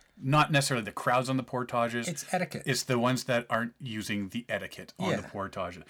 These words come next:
Speaker 1: But, I mean, that, that even goes along the, the way.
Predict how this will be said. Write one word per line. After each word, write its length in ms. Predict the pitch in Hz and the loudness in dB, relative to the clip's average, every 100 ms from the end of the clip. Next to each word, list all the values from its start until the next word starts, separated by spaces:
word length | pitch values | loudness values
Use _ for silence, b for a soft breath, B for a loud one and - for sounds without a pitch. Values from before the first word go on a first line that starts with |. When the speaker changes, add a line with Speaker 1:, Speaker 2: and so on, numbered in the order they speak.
| B - | B 6
Speaker 1:
But, 80 | |
I 40 | 202 | 8
mean, 120 | 190 | 10
that, 180 | 202 185 | 8 8
that 140 | 190 | 6
even 160 | 180 147 | 6 6
goes 180 | 135 113 | 4 2
along 380 | 113 143 175 | 4 6 6
the, 180 | 143 107 - | 4 0 -4
the 100 | 117 | -2
way. 340 | 120 160 92 | 0 2 0